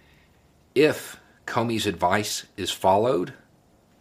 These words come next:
Trump succeeded. That's exactly the system he created. And he's part of the untouchable class. I would suggest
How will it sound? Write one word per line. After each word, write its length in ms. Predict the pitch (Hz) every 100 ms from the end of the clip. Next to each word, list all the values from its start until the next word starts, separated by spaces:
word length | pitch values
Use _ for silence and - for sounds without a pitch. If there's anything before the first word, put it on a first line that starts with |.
| _ _ _ -
Trump 240 | - 156 -
succeeded. 560 | - - 202 98 - - _ _ _ -
That's 160 | -
exactly 580 | 170 135 165 160 196 156
the 140 | 131 127
system 400 | - 143 139 117
he 100 | 143
created. 640 | - 127 151 175 - - - _ _ _ _ _ _ _ _ _ _ _ _ _ -
And 180 | 104
he's 220 | 95 95 -
part 300 | - 110 95
of 160 | 87
the 260 | 95 87 78
untouchable 680 | 95 90 - 104 - 80 69
class. 800 | - - 127 - - - - - _ _ _ _ _ _ _ _ _ - - _ - - - - - _ _ -
I 120 | 104
would 200 | 110 113
suggest 760 | - 110 101 107 107 - - -